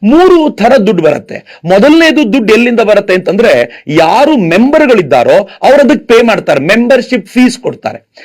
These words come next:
ಆದ್ರೆ ಇಂಟ್ರೆಸ್ಟಿಂಗ್ಲಿ, ಇಡೀ ವರ್ಲ್ಡ್ ಹೆಲ್ತ್ ಆರ್ಗನೈಸೇಷನ್ ನ ಖರ್ಚು ಏನಿದೆಯಲ್ಲ, ಆ ಖರ್ಚಿನಲ್ಲಿ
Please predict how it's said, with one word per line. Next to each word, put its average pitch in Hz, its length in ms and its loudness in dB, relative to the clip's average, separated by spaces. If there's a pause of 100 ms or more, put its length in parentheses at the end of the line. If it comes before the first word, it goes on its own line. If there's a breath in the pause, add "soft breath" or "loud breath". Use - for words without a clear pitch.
(100)
ಆದ್ರೆ 254 340 0
ಇಂಟ್ರೆಸ್ಟಿಂಗ್ಲಿ, 277 840 0 (200 loud breath)
ಇಡೀ 226 180 0
ವರ್ಲ್ಡ್ 294 500 4
ಹೆಲ್ತ್ 285 180 0
ಆರ್ಗನೈಸೇಷನ್ 240 640 0
ನ 220 80 0
ಖರ್ಚು 262 520 -2
ಏನಿದೆಯಲ್ಲ, 185 420 0 (340 loud breath)
ಆ 175 120 -2
ಖರ್ಚಿನಲ್ಲಿ 196 920 -2